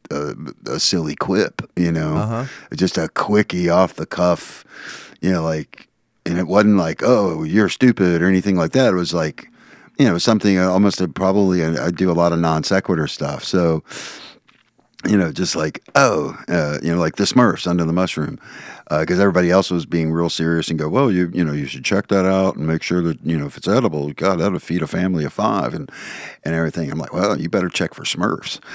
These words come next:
Speaker 2: <laughs>
Speaker 1: Uh, <laughs>
Speaker 2: So you,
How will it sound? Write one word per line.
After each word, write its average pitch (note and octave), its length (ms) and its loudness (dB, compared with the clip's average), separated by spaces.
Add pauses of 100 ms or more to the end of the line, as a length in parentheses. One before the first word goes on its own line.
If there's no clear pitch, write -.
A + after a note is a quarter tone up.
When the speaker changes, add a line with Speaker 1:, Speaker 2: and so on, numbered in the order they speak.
Speaker 2:
<laughs> D#3+ 200 -4
Speaker 1:
Uh, B2+ 1600 2 (140)
<laughs> - 60 -12 (2000)
Speaker 2:
So - 80 -2
you, F3 240 2